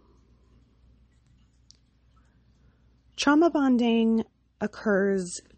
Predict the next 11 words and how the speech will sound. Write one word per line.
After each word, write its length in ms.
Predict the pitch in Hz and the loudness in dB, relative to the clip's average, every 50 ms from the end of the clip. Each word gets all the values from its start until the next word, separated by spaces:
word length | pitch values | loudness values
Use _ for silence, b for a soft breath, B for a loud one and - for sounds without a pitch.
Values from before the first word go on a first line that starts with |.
| _ _ | _ _
because 680 | 202 196 185 - - - - 196 190 190 190 175 - - | -6 -6 -6 -6 -12 -8 -4 -2 -2 -2 -2 -4 -6 -10
of 320 | - 190 190 185 180 175 170 - - 185 | -8 -6 -6 -6 -6 -8 -10 -12 -14 -10
the 380 | - 175 185 190 185 180 175 - - _ _ _ _ _ _ | -6 -4 -2 -2 -2 -2 -4 -8 -10 _ _ _ _ _ _
cyclic 680 | - - - - - 254 - - - 311 311 - - | -14 -12 -8 -6 -6 -6 -6 -4 -4 -4 -4 -4 -6
nature 680 | - 214 202 180 180 - - - 180 175 175 175 175 - _ | -2 -2 0 0 -2 -4 -6 -6 -4 -4 -4 -6 -8 -10 _
of 440 | - 175 170 165 160 160 165 160 165 - _ _ _ _ _ _ _ _ | -6 -4 -4 -4 -6 -8 -12 -16 -18 -20 _ _ _ _ _ _ _ _
abuse, 640 | 185 175 165 190 208 - - - - - - - - b b b b b b b b b b b b b b b b b b b _ _ _ _ _ _ _ | -6 -4 -2 -2 -4 -4 -6 -10 -14 -14 -14 -14 -14 b b b b b b b b b b b b b b b b b b b _ _ _ _ _ _ _
where 440 | 196 180 190 185 170 170 170 175 180 | -2 2 4 4 4 4 0 -2 -4
there 320 | 180 185 185 185 185 - - | -2 -2 -2 0 -2 -2 -2
is 420 | - 180 180 190 190 196 190 180 - | -2 -2 0 0 0 -2 -2 -4 -4
intermittent 760 | - 185 196 - - 214 208 208 - - 190 180 180 175 - | -2 -2 -2 -2 -2 -2 -2 -2 -2 -2 -4 -4 -4 -4 -6